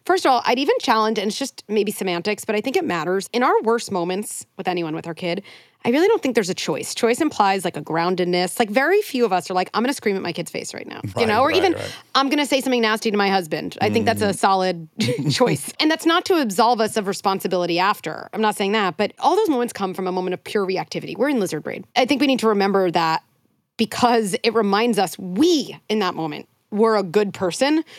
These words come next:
Speaker 1: who was dysregulated or overwhelmed or was not
Speaker 2: Scared.
Speaker 1: able to cope. Scared,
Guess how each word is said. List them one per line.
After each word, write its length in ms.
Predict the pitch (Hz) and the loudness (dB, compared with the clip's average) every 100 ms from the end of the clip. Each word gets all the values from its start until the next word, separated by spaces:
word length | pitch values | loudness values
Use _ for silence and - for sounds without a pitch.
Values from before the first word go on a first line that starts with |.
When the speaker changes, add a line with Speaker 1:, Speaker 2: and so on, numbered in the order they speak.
| - | -4
Speaker 1:
who 140 | - 269 | 2 4
was 400 | 240 220 196 - _ | 4 4 0 -8 _
dysregulated 760 | 247 240 220 190 180 165 160 160 | 0 2 0 2 0 -2 -6 -2
or 120 | 226 | 0
overwhelmed 760 | 247 240 247 240 220 208 208 214 | 2 4 4 4 4 2 0 -2
or 480 | - 247 240 226 220 220 | 2 2 4 4 2 2
was 160 | 233 | 2
not 120 | 240 226 | 4 2
Speaker 2:
Scared. 40 | |
Speaker 1:
able 100 | 220 | 2
to 60 | 220 | 0
cope. 200 | 202 170 | -4 -6
Scared, 560 | - - 262 240 - | -6 -2 0 0 -4